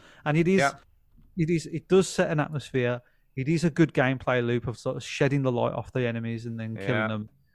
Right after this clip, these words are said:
Speaker 1: Um, it is creepy. I didn't remember how sort of scary the game is.
Speaker 2: Oh, yeah.
Speaker 1: Because
Speaker 2: And
Speaker 1: a
Speaker 2: it
Speaker 1: lot of
Speaker 2: does
Speaker 1: people saying that Alan Wake two is a horror game, more of a, it's more of a horror game than the original. It was like,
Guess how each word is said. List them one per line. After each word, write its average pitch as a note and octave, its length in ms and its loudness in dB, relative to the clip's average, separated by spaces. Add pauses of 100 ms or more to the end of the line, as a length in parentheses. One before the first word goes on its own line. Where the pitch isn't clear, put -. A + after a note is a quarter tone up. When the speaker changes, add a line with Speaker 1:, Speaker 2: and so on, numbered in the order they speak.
(180)
Speaker 1:
Um, A#2 240 -2
it D3 160 0
is D#3+ 180 2
creepy. D#3+ 760 0
I C#3 100 -2
didn't D3+ 320 -4
remember C#3+ 460 -2
how C3 440 -2 (120)
sort - 260 -8
of - 60 -8
scary D3+ 460 2
the E3+ 80 2
game D3+ 380 6
is. A#2+ 60 4
Speaker 2:
Oh, A#2 100 0
yeah. A2+ 260 -2
Speaker 1:
Because F3 280 2
Speaker 2:
And D#3 120 2
Speaker 1:
a F3 60 6
Speaker 2:
it - 20 6
Speaker 1:
lot E3 100 6
of A3 60 10
Speaker 2:
does G#3+ 80 6
Speaker 1:
people F3 260 4
saying E3 320 2
that D#3 120 -4
Alan D#3 200 4
Wake C#3+ 200 2
two D#3 200 2
is C3 120 0
a B2+ 40 0
horror D#3 320 4
game, E3 300 0
more D#3+ 180 6
of C#3+ 60 6
a, D3 60 0
it's E3+ 160 -4
more F3 160 6
of D3 60 2
a C#3 40 0
horror C#3+ 240 2
game C3 220 -2
than C3+ 100 0
the C3+ 120 0
original. C#3 300 0
It A2 60 -6
was B2+ 80 -4
like, C3 140 2